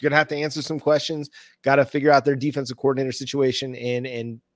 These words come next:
make sure they don't miss a beat, 'cause that defense is pretty good. They only allowed twenty points per game this year, and that's gonna win you a lot of football games if you're able to do that.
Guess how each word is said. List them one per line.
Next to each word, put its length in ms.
make 160
sure 160
they 140
don't 260
miss 180
a 60
beat, 380
'cause 120
that 240
defense 380
is 80
pretty 220
good. 220
They 100
only 280
allowed 380
twenty 240
points 280
per 100
game 240
this 160
year, 80
and 80
that's 120
gonna 140
win 160
you 80
a 20
lot 180
of 60
football 240
games 360
if 140
you're 120
able 240
to 80
do 320
that. 360